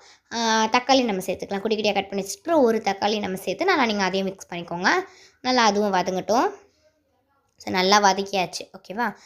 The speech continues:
So நல்லா நம்ம வதக்கிட்டோம். அது கூடவே வந்துட்டு பார்த்தீங்க அப்படின்னா, ஆ, நம்ம வந்து மசாலா, மஞ்சத்தூள், மிளகாய்த்தூள், மல்லித்தூள் இந்த மூணு மசாலா தான், வேற எதுவுமே இல்ல. ரொம்பவே சிம்பிளா செஞ்சிடலாம்.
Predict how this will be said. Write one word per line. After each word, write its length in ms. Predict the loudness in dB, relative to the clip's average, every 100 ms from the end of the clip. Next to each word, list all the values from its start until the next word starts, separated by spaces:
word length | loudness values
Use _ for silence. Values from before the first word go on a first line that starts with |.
| -20 _
So 140 | 2
நல்லா 280 | 6 6 6
நம்ம 320 | 2 2 0
வதக்கிட்டோம். 440 | -2 -4 -2 0
அது 240 | 2 2 4
கூடவே 340 | 4 4 2
வந்துட்டு 200 | 0 0
பார்த்தீங்க 340 | 0 0 -2 -2
அப்படின்னா, 240 | -2 0 0 0 -6 -20 -20 _ _ _
ஆ, 160 | -8 -2
நம்ம 200 | 0 2
வந்து 240 | 2 2
மசாலா, 440 | 2 2 4 4 2
மஞ்சத்தூள், 580 | 0 2 4 4 2 2 2
மிளகாய்த்தூள், 560 | 2 4 4 2 2 0
மல்லித்தூள் 500 | 2 2 0 -2 -4
இந்த 140 | -2 -2
மூணு 240 | -2 -2
மசாலா 400 | -2 -2 0 0
தான், 140 | 0
வேற 140 | 0 0
எதுவுமே 320 | -2 -2 0
இல்ல. 160 | 0 0
ரொம்பவே 360 | 0 4 4
சிம்பிளா 280 | 4 0 0
செஞ்சிடலாம். 500 | 0 -6 -8 -8 -10